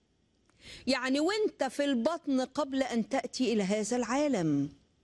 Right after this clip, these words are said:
أنت محمول على الأذرع الأبدية، محمول على كف الإله القدير الذي صورك في بطن أمك وصورك في بطن أمك،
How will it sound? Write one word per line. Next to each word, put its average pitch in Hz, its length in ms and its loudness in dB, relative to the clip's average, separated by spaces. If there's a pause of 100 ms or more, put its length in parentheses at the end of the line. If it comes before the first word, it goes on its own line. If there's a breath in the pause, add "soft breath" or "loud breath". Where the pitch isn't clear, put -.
(800 loud breath)
أنت 320 340 0
محمول 294 1120 2
على 240 260 -2
الأذرع 247 640 0
الأبدية، 226 580 0
محمول 294 500 0
على 233 380 0
كف 339 320 -2
الإله 202 480 2
القدير 262 800 0 (400 loud breath)
الذي 233 380 2
صورك 247 840 0
في 202 260 -2
بطن 170 540 -2 (120)
أمك 190 380 0
وصورك 196 560 -2
في - 140 -8
بطن 208 420 -4
أمك، 240 720 0